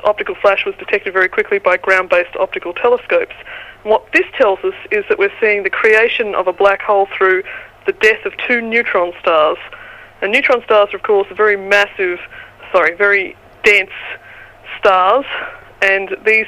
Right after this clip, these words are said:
two are spiralling into one another. And when they collide, a black hole is created and all of this energy is released. And this is the first time such an event has been seen. It's been predicted by theory that neutron stars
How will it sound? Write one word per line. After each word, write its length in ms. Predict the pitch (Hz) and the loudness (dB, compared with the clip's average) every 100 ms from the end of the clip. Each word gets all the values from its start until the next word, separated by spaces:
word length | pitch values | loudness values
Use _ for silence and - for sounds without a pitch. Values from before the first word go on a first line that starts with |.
| - | -2
two 180 | 220 202 | 0 2
are 200 | 185 185 - - | 2 2 -4 -12
spiralling 560 | - 226 220 208 196 185 - | 0 4 4 4 2 0 -4
into 440 | 226 202 175 - | -2 -2 -8 -2
one 140 | 190 | -2
another. 340 | 180 175 160 214 - - - - | 0 0 0 -2 -6 -20 -18 -10
And 120 | 202 | -2
when 140 | 214 | 0
they 100 | 214 | 0
collide, 580 | 196 - 220 220 180 202 - - - - - - | -2 0 2 4 2 0 -6 -20 -20 -20 -20 -6
a 60 | 202 | -2
black 280 | 214 214 208 | 4 4 4
hole 260 | 220 214 | 0 0
is 60 | 196 | 0
created 540 | - 202 190 196 202 | 0 2 4 2 0
and 180 | - 180 | -2 0
all 160 | 202 202 | 0 0
of 60 | |
this 120 | 190 196 | -2 -2
energy 360 | 202 214 196 190 | -2 0 0 0
is 160 | 175 175 | 0 0
released. 360 | 180 190 160 - | 2 2 0 -6
And 100 | 208 | -8
this 80 | |
is 80 | 226 208 | -4 -4
the 100 | 196 - | -4 2
first 220 | 262 269 - | 2 2 -2
time 420 | 240 208 165 - - - | -2 0 0 -4 -14 -2
such 180 | 196 190 | 0 0
an 60 | |
event 240 | 185 185 180 | 0 0 0
has 140 | 185 | -6
been 180 | - 180 - | -4 -8 -2
seen. 180 | 190 170 | -2 -2
It's 120 | - | -2
been 160 | 196 | -2
predicted 400 | 196 190 262 226 | -2 -4 -4 -2
by 140 | - 175 - | 0 0 0
theory 280 | 220 285 294 | 0 0 0
that 160 | 196 - - | -2 -4 -6
neutron 380 | 202 196 190 190 | -4 -2 -4 0
stars 300 | 196 185 | 2 4